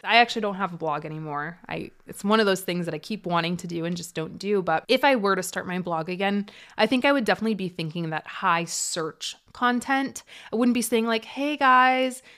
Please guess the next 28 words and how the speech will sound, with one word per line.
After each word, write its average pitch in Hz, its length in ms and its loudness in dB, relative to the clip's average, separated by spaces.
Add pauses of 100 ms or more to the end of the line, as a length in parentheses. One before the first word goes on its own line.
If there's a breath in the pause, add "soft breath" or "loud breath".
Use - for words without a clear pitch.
(160 loud breath)
today 226 520 2
I'm 226 120 0
gonna 247 120 -2
answer 254 320 -2
your 269 120 -2
questions," 226 600 4
like 196 160 2
this. 175 400 -2
I'd 190 140 0
probably 208 240 0
leave 180 240 -2
this 160 180 -2
to 175 100 -8
YouTube 170 540 -4
or 160 140 -4 (300)
Instagram. 180 800 2 (520 loud breath)
Whereas 214 340 6
my 196 120 0
blog, 190 440 4
I - 100 -2
would 175 180 -2 (280)
do 170 480 -2
ten 277 400 0
ways 190 500 0
to 160 640 -4 (180)
start 180 380 2
a - 20 -2
blog, 151 460 -4